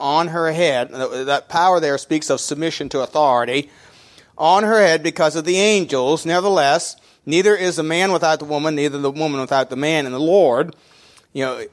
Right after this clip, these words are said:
it, to procreate, you need both. "For as the woman is of the man, even so the man also by the woman, but all things of God.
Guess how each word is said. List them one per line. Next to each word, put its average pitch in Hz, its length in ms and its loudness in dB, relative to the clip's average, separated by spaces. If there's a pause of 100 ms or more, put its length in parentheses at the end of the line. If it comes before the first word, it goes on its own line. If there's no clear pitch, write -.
(200)
it, 127 340 -12
to 139 100 -6
procreate, 151 600 0
you 143 60 -10
need 139 220 -4
both. 127 380 -2 (220)
"For 202 160 0
as 190 220 4
the 175 80 -2
woman 262 360 2
is 185 240 0
of 175 200 2
the 170 80 -2
man, 151 460 0
even 180 300 2
so 185 180 2
the 165 80 0
man 175 400 0
also 156 600 2
by 147 320 2
the 165 100 -6
woman, 135 340 -6
but 127 120 -2
all 139 200 2
things 135 300 -6
of 131 140 -10
God. 147 260 0